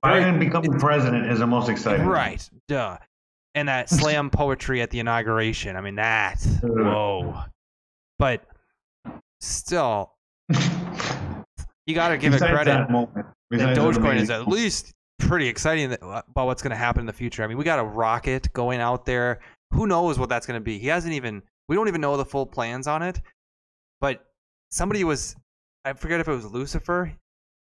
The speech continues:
Speaker 1: or maybe it was you, Jose, or maybe it was Opie.
Speaker 2: Mm-hmm.
Speaker 1: If, if we could all, like, if, if they make it so that there's a computer system out there and we can all interact with the system using our Dogecoin,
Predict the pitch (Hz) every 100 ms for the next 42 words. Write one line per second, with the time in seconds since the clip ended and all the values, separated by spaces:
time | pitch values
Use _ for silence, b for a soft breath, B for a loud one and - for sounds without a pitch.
0 | _ _ _ 151 139 143 160 127 110 135
1 | 156 156 160 160 123 135 123 110 117 160
2 | 160 - - _ _ _ 113 117 139 135
3 | - _ _ _ _ _ 143 - _ _
4 | _ _ - 151 - 175 202 185 151 120
5 | 139 156 160 143 _ - 127 107 - -
6 | _ _ _ _ _ _ _ _ 160 135
7 | 156 147 160 156 147 165 - 131 123 117
8 | 135 - 175 170 170 - 151 - 147 139
9 | - 143 139 135 B B _ _ _ _
10 | _ _ _ - 147 147 151 131 143 147
11 | 147 131 117 127 - 135 - - 135 -
12 | 143 139 127 123 135 127 113 110 123 123
13 | 151 151 160 165 147